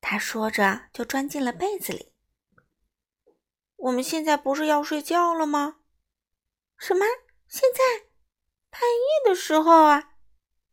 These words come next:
兰妮不满地叫起来。“蝙蝠都是白天睡觉的，不是晚上。”“哦，对，是这样的。”米歇尔的眼睛疲惫地眨巴着。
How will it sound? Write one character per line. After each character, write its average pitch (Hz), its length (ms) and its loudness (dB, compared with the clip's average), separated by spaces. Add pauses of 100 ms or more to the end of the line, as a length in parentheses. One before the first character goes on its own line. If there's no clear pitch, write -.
兰 185 200 -6
妮 180 80 -8
不 - 160 -8
满 202 220 -4
地 - 80 -8
叫 262 260 -6
起 - 180 -8
来。 - 260 -8 (840)
“蝙 330 220 -4
蝠 320 400 0
都 349 180 2
是 349 100 0
白 277 220 6
天 370 240 -6
睡 359 220 0
觉 302 280 4
的， 277 260 2 (220)
不 349 140 -4
是 - 80 0 (160)
晚 233 180 0
上。 220 320 -4 (1300)
”“哦， 294 540 0
对， 285 380 0
是 - 220 -6
这 247 200 4
样 156 260 4
的。” - 280 2 (520)
米 202 100 -10
歇 - 180 -8
尔 175 60 -6
的 180 120 -8
眼 170 200 -10
睛 156 240 -12
疲 - 220 -12
惫 214 140 -6
地 185 120 -6
眨 180 280 -6
巴 247 120 -6
着。 - 300 -4